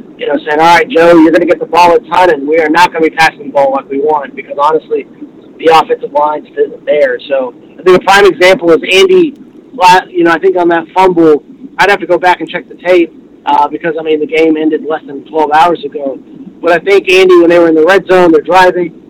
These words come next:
Um, I think it was after that fourth down stop, if I'm not mistaken,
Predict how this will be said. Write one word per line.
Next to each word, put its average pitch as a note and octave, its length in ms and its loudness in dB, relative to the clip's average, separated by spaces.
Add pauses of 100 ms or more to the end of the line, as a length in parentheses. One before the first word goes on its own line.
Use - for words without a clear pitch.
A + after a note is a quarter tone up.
(420)
Um, D#3 240 0
I D#3 120 -6
think F3+ 140 2
it F3 40 4
was D3+ 100 0
after E3+ 220 -2
that D#3+ 120 -8 (320)
fourth F#3 500 2
down F#3 440 0
stop, F#3+ 360 2
if - 160 -20
I'm F3 100 -2
not F3+ 180 0
mistaken, - 960 -8